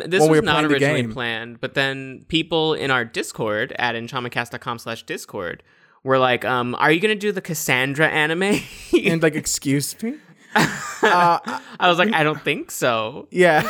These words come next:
Speaker 2: <laughs> It's like, "I don't think so. Is it important?"
Speaker 1: <laughs>
Speaker 2: Um, but you know what? I'm glad they suggested because I had a,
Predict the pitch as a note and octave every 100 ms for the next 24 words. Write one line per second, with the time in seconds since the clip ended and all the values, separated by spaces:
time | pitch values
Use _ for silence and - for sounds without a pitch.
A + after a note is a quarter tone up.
0 | E5 - - C#4+ C4+ - C#4 A3 A3+ A#3
1 | A3+ A#3 F#3+ E3+ F3 E3+ F3+ D4 E3+ E3+
2 | - C#4 G4 - - - - G3+ F3+ G3
3 | G3 F#3 F#3+ F#3 G3+ G3+ G3 G#3+ A3 G#3+
4 | F#3+ G3+ G3+ E3+ E3 E3+ F3 F3+ F3 E3+
5 | D#3 C#3 C#3 B2+ A#2 A#2+ B2 - G3 C#4
6 | F#3+